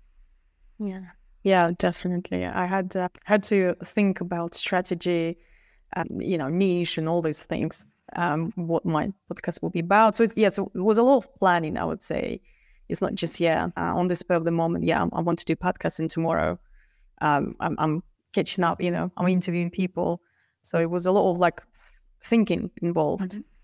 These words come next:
Speaker 1: But at the same time, having said that, I did procrastinate a lot. Uh, I, I should have studied it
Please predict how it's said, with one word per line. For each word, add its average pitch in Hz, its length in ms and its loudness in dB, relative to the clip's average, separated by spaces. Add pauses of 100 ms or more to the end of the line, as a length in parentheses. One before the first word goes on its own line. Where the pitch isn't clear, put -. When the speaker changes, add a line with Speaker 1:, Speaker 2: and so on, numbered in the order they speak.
(120)
Speaker 1:
But 180 80 6
at 180 60 6
the 190 80 2
same 208 280 2
time, 185 500 2 (200)
having 185 240 -2
said 180 260 -4
that, 196 340 4
I 180 100 0
did 220 200 0
procrastinate - 680 -2
a 165 60 -2
lot. 175 400 0 (720)
Uh, 170 60 -2
I, 175 380 2
I 180 80 2
should 202 220 -2
have 196 140 0
studied 180 420 2
it - 160 -4